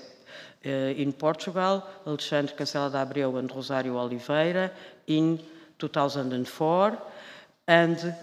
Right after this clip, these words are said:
it was followed by the National Plan for Territorial Planning in two thousand and seven, which states at the first objective, uh, protecting and enhancing landscapes and cultural heritage.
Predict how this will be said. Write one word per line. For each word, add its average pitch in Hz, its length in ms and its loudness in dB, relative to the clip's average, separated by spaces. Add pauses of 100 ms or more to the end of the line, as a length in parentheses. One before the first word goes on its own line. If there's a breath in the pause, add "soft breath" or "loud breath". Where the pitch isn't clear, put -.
it - 160 -10
was 160 200 4
followed 147 640 2
by 151 160 4
the 143 120 0
National 160 400 2
Plan 156 300 2
for 139 240 -4
Territorial 156 720 0
Planning 139 600 -2 (520 loud breath)
in 143 180 2
two 151 120 -8
thousand 143 420 0
and 127 140 -2
seven, 170 540 2 (600)
which 175 400 -2
states - 560 0 (120)
at 143 100 -8
the 139 100 -2
first - 720 0 (320 loud breath)
objective, 180 800 0 (440 loud breath)
uh, 156 60 2
protecting 185 720 2 (120)
and 165 160 4
enhancing 175 840 4
landscapes 180 720 2
and 156 220 -2
cultural 160 600 0
heritage. 127 840 -2